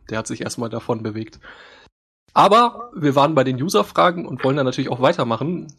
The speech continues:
Wir hatten gerade schon mal den oder die gute, wie Jan sagte, Castel de Vion. Und, äh, da war noch eine Frage. Und die Frage lautete, „Eine andere Frage beschäftigt mich zu Kojima-san. Er beteuerte, an einem Zone of the Enders drei zu arbeiten, doch seit zweitausendsieben, zweitausendacht kamen keine neuen Infos mehr durch.“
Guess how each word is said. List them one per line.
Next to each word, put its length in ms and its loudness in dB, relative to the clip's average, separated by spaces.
Wir 100 0
hatten 120 -2
gerade 200 2
schon 160 -6
mal 340 0
den 400 0
oder 220 0
die 240 -8
gute, 440 -2
wie 140 -10
Jan 180 4
sagte, 320 -2
Castel 540 0
de 200 2
Vion. 360 0
Und, 340 -2
äh, 140 -2
da 120 0
war 80 6
noch 120 -2
eine 160 0
Frage. 320 0
Und 80 -6
die 60 -6
Frage 340 0
lautete, 520 0
„Eine 220 0
andere 200 2
Frage 300 2
beschäftigt 360 -2
mich 100 -6
zu 100 -8
Kojima-san. 840 -2
Er 200 -2
beteuerte, 400 2
an 80 2
einem 140 0
Zone 240 0
of 140 0
the 120 0
Enders 360 -2
drei 300 2
zu 200 -2
arbeiten, 420 4
doch 120 -4
seit 240 0
zweitausendsieben, 920 -2
zweitausendacht 640 0
kamen 240 0
keine 220 -2
neuen 200 0
Infos 300 -2
mehr 100 0
durch.“ 340 -6